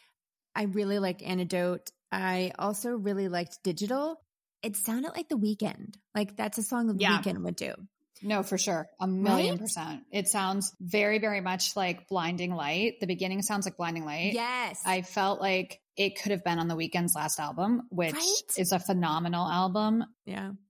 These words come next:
Speaker 2: To start the album that way. How strong.
Speaker 1: Right? Oh my
Speaker 2: Yeah.
Speaker 1: God. Blown away. And then I really like that he did two collabs. And we talk a
Speaker 2: Yeah.
Speaker 1: lot about collabs, doing the right kind.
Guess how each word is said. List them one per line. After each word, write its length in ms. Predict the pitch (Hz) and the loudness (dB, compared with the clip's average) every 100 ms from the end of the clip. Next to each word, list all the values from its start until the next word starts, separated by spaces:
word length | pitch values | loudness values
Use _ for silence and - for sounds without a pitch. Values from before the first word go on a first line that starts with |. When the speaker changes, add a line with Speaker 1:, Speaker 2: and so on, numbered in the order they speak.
| _ _ | _ _
Speaker 2:
To 120 | - | 4
start 340 | 190 - 196 175 | 6 6 4 2
the 140 | 185 | 0
album 280 | 151 147 156 | 0 -2 -4
that 140 | 147 143 | -6 -4
way. 220 | 151 147 | -6 -4
How 120 | 165 | -2
strong. 540 | 175 - 151 139 269 339 | 0 -2 -4 -8 -8 -8
Speaker 1:
Right? 180 | 349 - - | -8 -16 -6
Oh 140 | 330 | -2
my 100 | 277 | 0
Speaker 2:
Yeah. 380 | 196 196 214 185 | 0 0 0 -2
Speaker 1:
God. 100 | 180 - 220 | -8 -12 -10
Blown 180 | 294 302 | -4 -2
away. 360 | 269 202 127 202 - - - _ | -2 -4 -6 -12 -16 -20 -20 _
And 220 | 262 254 | 0 2
then 500 | 269 277 294 294 - - | 2 2 0 -2 -6 -4
I 120 | 247 | -2
really 300 | 240 285 359 415 | 0 -2 -2 -4
like 100 | 392 | -4
that 80 | 370 | -2
he 140 | 311 | -2
did 340 | 233 285 240 220 | -2 -2 -2 -4
two 200 | 285 269 | -6 -6
collabs. 720 | - 233 185 190 370 - - - - | -4 -2 0 0 -2 -8 -12 -12 -10
And 100 | 262 | -4
we 80 | 311 | -4
talk 180 | 453 494 480 | -2 -4 2
a 40 | |
Speaker 2:
Yeah. 160 | - 165 | 4 4
Speaker 1:
lot 100 | - | 2
about 160 | 180 | 0
collabs, 380 | - 202 185 180 | -2 -2 0 -2
doing 240 | 233 240 233 | -2 -2 0
the 80 | |
right 220 | 208 196 196 | 0 0 -2
kind. 440 | 190 185 196 254 | -2 -2 -2 -4